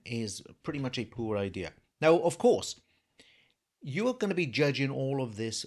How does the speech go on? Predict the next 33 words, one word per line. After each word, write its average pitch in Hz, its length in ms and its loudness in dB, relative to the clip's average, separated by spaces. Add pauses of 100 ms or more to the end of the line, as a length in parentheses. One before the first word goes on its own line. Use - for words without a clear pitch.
(140)
on 123 200 -2
your 117 220 -2
overall 113 640 0
lifestyle. 104 680 -4 (320)
And 156 140 -2
maybe 240 240 2
you've 214 260 -4
got 175 280 2 (520)
another 190 240 2
source 190 300 2
of 165 80 -4
income. 143 380 -6 (680)
Maybe 139 240 0
you've, 143 380 0
um, 127 300 4 (400)
I 113 120 0
don't 113 260 0
know, 120 240 -2
inherited 143 640 2
some 120 260 -2
money, 123 300 0
or 90 160 -4
maybe 139 320 -4
you've 135 280 -4
got 127 160 0
a 123 40 -4
partner 113 640 -2 (300)
who 185 100 -2
ensures 233 560 0
that - 180 -4
you 135 100 -4
have 127 400 -6 (360)
these, 131 440 -4